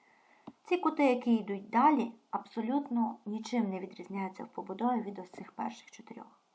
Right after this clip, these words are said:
Єдине, що вершину, от в тому куті вершина буде Л, в тому вершина Ф, тут О і П. А ось ці промені, наприклад, О П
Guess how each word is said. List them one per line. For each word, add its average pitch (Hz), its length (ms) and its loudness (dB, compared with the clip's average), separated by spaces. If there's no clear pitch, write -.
Єдине, 320 380 4
що 190 320 0
вершину, 196 680 -2
от - 100 -20
в - 80 -20
тому 403 240 6
куті 180 280 -4
вершина 285 400 2
буде - 260 -4
Л, 202 220 -2
в - 120 -20
тому 349 340 10
вершина 196 520 -2
Ф, 190 280 4
тут 175 340 -4
О 339 300 12
і 403 240 -6
П. 180 280 6
А 220 120 10
ось 240 160 6
ці 277 140 4
промені, 262 540 8
наприклад, 185 500 -2
О 214 160 8
П 175 380 8